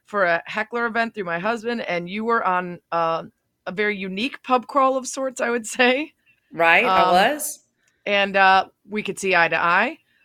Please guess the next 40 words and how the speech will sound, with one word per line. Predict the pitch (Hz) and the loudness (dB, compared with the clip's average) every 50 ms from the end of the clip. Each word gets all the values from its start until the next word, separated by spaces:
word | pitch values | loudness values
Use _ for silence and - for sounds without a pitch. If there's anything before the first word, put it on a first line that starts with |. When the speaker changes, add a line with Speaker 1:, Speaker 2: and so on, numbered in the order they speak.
| _ _ | _ _
Speaker 1:
Uh, | - 175 170 170 170 160 156 | -4 0 0 2 2 2 0
you're | - 180 180 175 | -2 -6 -8 -8
tall, | - - 190 196 185 185 190 208 226 262 262 _ _ | -8 -4 0 2 2 2 2 0 -2 -6 -10 _ _
and, | - 196 214 208 190 - | -2 -2 -2 -2 -2 -6
<laughs> | - - | -4 0
and | 208 208 196 190 190 | 2 2 2 0 -2
we | 202 208 | -6 -4
were, | 202 202 208 202 202 | -4 -4 -2 0 0
uh, | 196 190 190 185 180 180 _ - - - - 170 - | 2 2 2 0 -2 -4 _ -20 -20 -20 -16 -10 -6
we | 208 226 | -4 -2
were, | 233 233 233 - | 0 0 -2 -2
we | - 220 233 | -2 -4 -4
were | 226 220 | -2 -2
hitting | 220 247 233 240 | -4 -4 -4 -2
it | 233 214 | -2 0
off | 208 208 214 - | 0 0 0 -2
right | 214 208 | -4 -4
away. | 202 202 196 202 180 156 | -4 -2 0 0 -2 -2
So | 165 - 208 190 | -4 -6 -4 -6
I'm | 190 190 | -6 -6
so | - 226 226 220 | -6 -6 -6 -4
glad | 220 226 214 202 | -2 0 0 0
we | 190 190 | 0 0
actually | 180 180 185 185 - 190 185 | 0 0 0 -2 -4 -12 -8
get | 170 180 175 - - | -6 -6 -8 -6 -6
to, | 190 175 165 160 - _ _ - _ _ - | -6 -4 -6 -6 -8 _ _ -20 _ _ -14
to | - 202 | -14 -10
chat, | 185 - - 208 190 180 175 - | -6 -2 2 4 4 4 4 2
and | 180 185 175 | -2 -6 -6
I | 175 | -6
can | 175 - 175 | -6 -10 -10
dive | 170 190 180 180 175 175 | -4 -2 -2 -2 -2 -4
into | 175 170 - 196 | -10 -12 -12 -12
a | 185 | -10
little | 175 180 175 170 | -8 -6 -6 -6
bit | 170 165 - | -6 -6 -10
more | - 175 170 165 165 | -8 -8 -6 -6 -6
of | - 170 156 | -6 -8 -10
your | 165 165 160 | -10 -10 -6
background. | 170 156 151 160 156 - 165 147 143 143 147 | -4 -2 -2 -2 -4 -6 -6 -6 -6 -6 -10